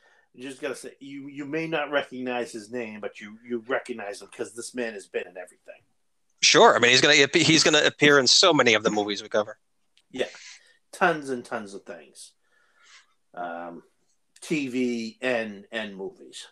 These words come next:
Speaker 2: Yep.
Speaker 1: Uh, so I guess that's gonna wrap up this episode.
Speaker 2: Yep.
Speaker 1: Um, we probably won't be back next week because of Christmas, but
Speaker 2: Right.
Speaker 1: we'll be back after that.
Speaker 2: That's right.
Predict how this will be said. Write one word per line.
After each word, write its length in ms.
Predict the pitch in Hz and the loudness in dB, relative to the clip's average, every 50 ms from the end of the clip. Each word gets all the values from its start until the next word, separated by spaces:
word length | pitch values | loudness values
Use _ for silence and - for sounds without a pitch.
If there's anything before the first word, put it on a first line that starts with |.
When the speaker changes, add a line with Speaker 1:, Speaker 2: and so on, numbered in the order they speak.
| _ _ _ _ _ _ _ _ _ _ _ _ | _ _ _ _ _ _ _ _ _ _ _ _
Speaker 2:
Yep. 140 | - 320 349 - _ _ _ _ _ _ _ _ _ _ 208 _ _ _ _ _ _ _ _ _ _ _ _ _ _ _ _ - _ _ _ _ _ _ _ _ _ _ - - - - _ - | -4 -4 -4 -6 _ _ _ _ _ _ _ _ _ _ _ _ _ _ _ _ _ _ _ _ _ _ _ _ _ _ _ -20 _ _ _ _ _ _ _ _ _ _ -20 -20 -20 -20 _ -4
Speaker 1:
Uh, 280 | 147 151 143 147 147 147 | -2 -2 0 -2 -4 -4
so 160 | - 160 151 | -4 -4 -4
I 80 | 156 151 | -2 -4
guess 180 | 170 175 170 | -6 -6 -4
that's 220 | - 185 170 - - | -4 -6 -6 -4 -6
gonna 200 | 180 175 170 160 | -8 -8 -6 -4
wrap 280 | 170 165 165 165 - | -4 -6 -6 -6 -6
up 160 | 180 160 - | -8 -8 -6
this 220 | - 175 165 - - | -6 -8 -6 -6 -8
episode. 560 | 156 - - 170 - 185 170 202 269 269 - - _ _ _ _ _ _ _ _ _ _ _ _ _ _ _ _ _ _ _ - - _ _ _ - | -10 -10 -10 -8 -4 -2 -2 -2 -2 -4 -8 -14 _ _ _ _ _ _ _ _ _ _ _ _ _ _ _ _ _ _ _ -20 -20 _ _ _ -2
Speaker 2:
Yep. 120 | 120 139 120 | 0 0 0
Speaker 1:
Um, 420 | 120 120 117 120 120 117 113 110 _ _ _ _ _ _ _ _ _ _ | 0 -4 -6 -8 -10 -12 -16 -18 _ _ _ _ _ _ _ _ _ _
we 360 | 131 120 123 127 151 156 143 | -20 -20 -16 -12 -10 -10 -10
probably 520 | - - - 208 185 196 240 240 208 214 | -12 -6 -2 -2 0 0 -2 -4 -6 -6
won't 240 | 208 202 196 202 196 | -4 -4 -6 -6 -8
be 140 | 190 190 185 | -10 -10 -6
back 320 | 175 185 180 190 185 - | -4 -2 -2 -2 -2 -4
next 340 | 175 170 175 170 - - - | -8 -10 -10 -10 -12 -14 -12
week 220 | 160 165 165 165 _ | -8 -8 -8 -8 _
because 320 | - 180 185 156 147 139 147 | -16 -20 -16 -14 -14 -14 -14
of 60 | 160 | -14
Christmas, 640 | - - 147 - - 117 107 120 - - - - - _ _ _ _ _ _ _ _ _ _ - | -10 -10 -10 -10 -10 -12 -14 -14 -14 -14 -16 -20 -20 _ _ _ _ _ _ _ _ _ _ -6
but 140 | 120 117 | 0 2
Speaker 2:
Right. 180 | 135 135 - - | 2 2 2 0
Speaker 1:
we'll 240 | 120 131 135 135 131 | -4 -8 -8 -8 -8
be 120 | 139 143 | -10 -8
back 360 | 135 147 143 143 135 - - | -6 -2 -2 -2 -2 -4 -4
after 340 | 143 131 120 - - 131 117 | -4 -4 -4 -6 -10 -12 -12
that. 180 | 110 104 - - _ _ _ _ _ _ _ _ _ _ _ _ _ - - - - - - - - - _ _ _ _ - | -12 -12 -14 -16 _ _ _ _ _ _ _ _ _ _ _ _ _ -12 -12 -12 -10 -12 -14 -16 -18 -20 _ _ _ _ -14
Speaker 2:
That's 220 | - - - - | -12 -10 -8 -6
right. 140 | - 113 - | -6 -8 -8